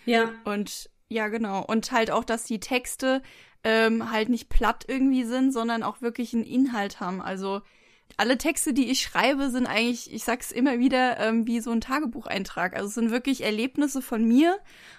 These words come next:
Speaker 2: oder irgendwelche Erlebnisse, die ich halt über Freunde gemacht hab oder Familienmitglieder gemacht hab und dann wirklich, ähm, niedergeschrieben hab, die mich bewegt haben. Und, ähm, ich find's einfach wichtig,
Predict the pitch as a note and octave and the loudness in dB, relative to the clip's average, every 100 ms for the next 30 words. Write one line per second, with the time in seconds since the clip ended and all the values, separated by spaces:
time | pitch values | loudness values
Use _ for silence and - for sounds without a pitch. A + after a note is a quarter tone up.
0 | _ A3 A3+ A3+ A3+ A#3+ B3+ A#3 A#3+ B3 | _ -2 2 4 4 2 2 0 0 0
1 | - G#3+ A#3+ B3 A#3+ A#3 A#3 A3+ A3+ A#3 | 0 0 -2 -2 -2 -2 -2 -2 -2 -4
2 | A#3 A#3 A3 A3 - A3+ B3 B3 A#3+ A#3+ | -4 -2 -2 -2 -4 0 0 2 2 0
3 | - - _ - A3+ A3 C#4+ - - C#4+ | -4 -20 _ -6 0 0 0 -4 -4 -2
4 | C#4 - A#3 A3 A3 G#3+ - A#3+ B3+ D4 | -2 -2 -2 -2 -2 -4 -4 0 2 4
5 | C4+ B3+ - A#3+ B3 A#3+ A#3+ A3+ A#3+ - | 2 2 -2 -4 -4 -4 -4 -4 -6 -6
6 | B3 A#3+ - A3+ A3 A#3 A3 A3+ A#3 A#3+ | -6 -6 -6 -6 -4 -2 -2 -2 -2 -4
7 | A#3 - - - - - - A#3 A#3 A3+ | -4 -10 -20 -20 -20 -12 -2 2 4 4
8 | B3 D4+ C#4 C4 - C4+ C#4 B3 B3+ B3+ | 4 4 2 0 -2 0 2 2 0 -2
9 | A#3 A3+ - A3+ A#3 C4+ - B3+ B3 B3+ | -2 -2 -4 -4 -2 -4 -6 -4 -2 -2
10 | - A3+ A3 - G#3+ G#3+ A3 - - _ | -2 -2 -2 -4 -4 -2 -2 -4 -16 _
11 | - A3+ - D4 - A#3+ C4 A#3+ A#3 G#3+ | -10 -6 -2 0 2 0 2 0 0 -2
12 | D4 - D#4 D4 - | -2 -4 -6 -6 -10